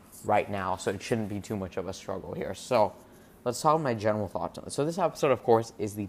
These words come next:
Peggy Carter-centered episode titled, "What If Captain Carter Were the First Avenger?" Now, that title actually has a lot more meaning by the time we get to the end, because I was pretty taken off by this title at first. I was like, "Oh, are they gonna make Captain Carter an Avenger and all that?"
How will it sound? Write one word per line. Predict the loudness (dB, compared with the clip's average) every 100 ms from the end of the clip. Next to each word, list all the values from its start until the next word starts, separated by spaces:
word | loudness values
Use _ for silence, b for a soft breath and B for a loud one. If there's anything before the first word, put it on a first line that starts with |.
| -6
Peggy | -4 -2 -2
Carter-centered | -6 -6 -6 -6 -8 -10 -8 -10
episode | -12 -10 -10 -4
titled, | -2 -2 -2
"What | 0 0
If | 0
Captain | -6 -2 -2 -2 -8 -10
Carter | -2 0 0 -4 -8 B B B -20 -16 -2
Were | 4 6 6
the | 0
First | 0 2 2
Avenger?" | -2 -4 -6 -6 -8
Now, | -2
that | 0 2
title | 4 4 4 2 -8 -20 -20 -20 -20 -20 -20 -20 -20 -20 -20 -6
actually | 0 0 0 2 4
has | 2 2
a |
lot | 4 6
more | 4
meaning | 0 0 0 0
by | 0
the | -2
time | -2 -2
we | 0
get | -2
to | -2
the | 2 2
end, | 2 -2 -8 B B -8
because | 0 4
I | 4
was | 4
pretty | 0 0 0
taken | 2 0 0 -2
off | -2
by | 0 0
this | -2
title | -2 -2 -2
at |
first. | 0 0 0
I | -2
was |
like, | -2 -2
"Oh, |
are | -2
they | -2
gonna | -4
make | -4
Captain | 2 4 4 0
Carter | -2 2 2
an | 0
Avenger | -2 2 2 2 2
and | 2
all | 2
that?" | 4 2 0